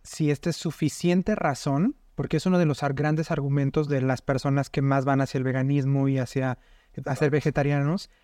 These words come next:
Speaker 1: si esta es suficiente justificación para decir, "Sí tenemos que ir reduciendo el consumo de carne por
Speaker 2: O no
Speaker 1: todo esto
Speaker 2: comer.
Speaker 1: que están haciendo", o no comerla.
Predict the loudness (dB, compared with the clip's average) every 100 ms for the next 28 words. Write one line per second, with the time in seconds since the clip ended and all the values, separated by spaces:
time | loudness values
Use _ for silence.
0 | _ -2 0 2 0 -2 -2 0 2 2
1 | 2 0 -2 -4 -4 -4 -2 -2 0 0
2 | 0 0 -2 -2 0 2 2 0 0 0
3 | 2 0 -2 0 0 0 0 -2 -4 -2
4 | 0 -2 -2 -2 -2 -2 0 0 2 0
5 | 0 0 0 0 0 -2 0 2 2 0
6 | 0 -2 -2